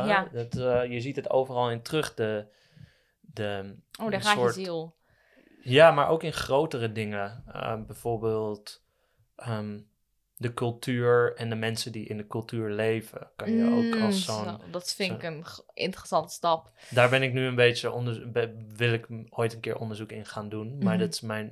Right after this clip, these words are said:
Speaker 1: mijn vermoeden, zeg maar, over dat de cultuur ook zo'n, eh, als je cultuur zegt, dat het zo'n soort g-, bijna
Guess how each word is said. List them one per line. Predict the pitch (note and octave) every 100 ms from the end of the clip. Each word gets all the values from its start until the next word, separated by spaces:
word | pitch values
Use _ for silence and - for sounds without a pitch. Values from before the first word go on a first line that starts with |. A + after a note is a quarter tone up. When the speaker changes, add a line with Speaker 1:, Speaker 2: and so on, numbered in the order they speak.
| A2
Speaker 1:
mijn | G#2 G#2+
vermoeden, | G#2+ A2 A#2 A2
zeg | G#2+ -
maar, | G#2+ G2+
over | G#2+ G#2 -
dat | G#2 G2 - _ _ _ _
de | B2
cultuur | A#2 A#2 B2+ B2 A#2+
ook | A#2+ B2
zo'n, | - C3+ A#2 G#2+ G#2 _ _ _ _
eh, | - A2+ G#2+ G2+ G2+ _ _ _
als | - A#2
je | A2+ -
cultuur | - B2 A#2 C3+ B2+ B2
zegt, | A#2+ A#2
dat | A#2 A#2
het | A2+
zo'n | A#2+ A2 G#2+
soort | A2+ G#2+
g-, | - - - _
bijna | A2 A2 A2 A2 G#2 G2+ G2+